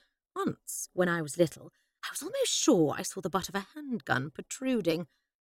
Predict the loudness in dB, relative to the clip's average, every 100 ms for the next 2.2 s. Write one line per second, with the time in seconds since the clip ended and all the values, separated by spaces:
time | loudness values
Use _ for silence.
0 | _ 4 6 8 8 6 2 -6 -4 -2
1 | 0 0 -2 -2 -4 -2 -4 -6 -12 -8
2 | -8